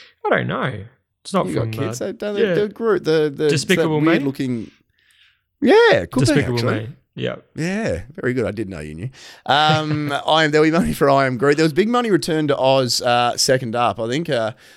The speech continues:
Speaker 2: I was part of that charge where you got the sort of six fifty into about three fifty, four bucks, and, uh, it was just never a happy horse in the run. It's really
Speaker 1: No.
Speaker 2: hard to come at it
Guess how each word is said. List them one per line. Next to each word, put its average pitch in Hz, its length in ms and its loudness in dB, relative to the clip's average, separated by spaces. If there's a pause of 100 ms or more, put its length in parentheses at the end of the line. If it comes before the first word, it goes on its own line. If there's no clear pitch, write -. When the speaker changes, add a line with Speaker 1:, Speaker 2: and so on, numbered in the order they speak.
(180)
Speaker 2:
I 135 60 -16
was 135 80 -12
part 127 300 2
of 120 80 2
that - 160 -4
charge 107 480 0
where 120 100 0
you 117 60 0
got 123 100 -2
the 101 240 -6
sort 101 220 -10
of 98 80 -10
six - 200 -10
fifty 113 320 -6
into 104 140 -6
about 101 220 -8
three 113 180 -4
fifty, 110 320 -6
four 107 220 -8
bucks, 110 320 -2
and, 107 240 -8
uh, 110 180 -8
it 196 140 2
was 190 100 -4
just 117 180 -4
never 139 280 2
a 101 100 2
happy 104 220 -4
horse 107 320 -4
in 98 80 -8
the 95 80 -8
run. 110 220 -6
It's 101 120 -12
really - 160 2
Speaker 1:
No. 180 60 2
Speaker 2:
hard 135 140 4
to 107 40 -4
come 110 240 -6
at 101 80 -6
it 95 100 -6